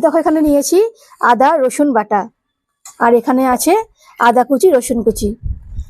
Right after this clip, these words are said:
এখানে নিয়েছি কাঁচা লঙ্কা, এখানে নিয়েছি চিকেন মশলা, ধনে গুঁড়ো, গোলমরিচের গুঁড়ো, চিনি, লবণ, জিরে গুঁড়ো, হলুদ, কাশ্মীরি লঙ্কার গুঁড়ো, আর এখানে আছে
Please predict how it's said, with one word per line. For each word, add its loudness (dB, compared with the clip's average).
এখানে 2
নিয়েছি 0
কাঁচা 2
লঙ্কা, 0
এখানে 2
নিয়েছি 2
চিকেন 0
মশলা, 2
ধনে 2
গুঁড়ো, 2
গোলমরিচের 2
গুঁড়ো, 2
চিনি, 2
লবণ, 2
জিরে 4
গুঁড়ো, 2
হলুদ, 2
কাশ্মীরি 0
লঙ্কার 0
গুঁড়ো, 4
আর 0
এখানে -2
আছে -6